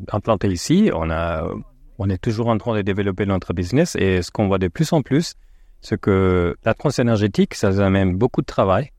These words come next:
pour tout le monde, pour nos clients, pour tout le monde, hein. Et le, le bottleneck, pour le dire comme ça, aujourd'hui, qu'on a identifié depuis un certain temps, c'est que on n'a pas assez de ressources, euh, et des compétences, euh,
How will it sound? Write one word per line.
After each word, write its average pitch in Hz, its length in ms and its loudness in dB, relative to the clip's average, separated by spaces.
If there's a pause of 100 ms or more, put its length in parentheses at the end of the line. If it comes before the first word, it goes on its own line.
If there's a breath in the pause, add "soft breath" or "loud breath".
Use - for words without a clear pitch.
pour 92 140 -10
tout - 380 -14
le - 20 0
monde, 95 260 -2
pour - 120 -2
nos 82 80 2
clients, 98 360 0
pour 85 140 -6
tout - 100 -4
le 90 60 2
monde, 127 220 2
hein. 123 100 0 (500)
Et 95 220 2
le, 87 480 4
le 85 160 -2
bottleneck, 113 600 2
pour 92 100 -4
le 80 80 -2
dire 87 140 0
comme 92 160 -2
ça, 151 260 2
aujourd'hui, 95 560 2
qu'on 90 160 0
a 90 80 2
identifié 90 480 0
depuis - 320 0
un - 80 -2
certain - 300 -2
temps, 143 160 -4
c'est - 180 -4
que 98 440 2
on 80 100 -2
n'a 87 160 2
pas 143 220 -2
assez 104 280 -2
de 95 100 -2
ressources, - 540 -2
euh, 87 200 0
et 82 120 0
des 85 140 -2
compétences, 131 640 -2
euh, 76 220 0